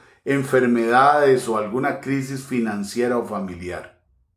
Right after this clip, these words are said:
No importa cuál sea tu condición,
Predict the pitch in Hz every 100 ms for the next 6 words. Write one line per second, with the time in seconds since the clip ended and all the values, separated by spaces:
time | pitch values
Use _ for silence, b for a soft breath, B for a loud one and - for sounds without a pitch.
0 | _ _ _ _ _ _ _ _ _ _
1 | _ _ _ - 127 151 202 202 190 -
2 | 143 143 135 - 98 - 117 127 131 131
3 | 135 131 131 131 120 - 120 123 120 113
4 | - 92 82 82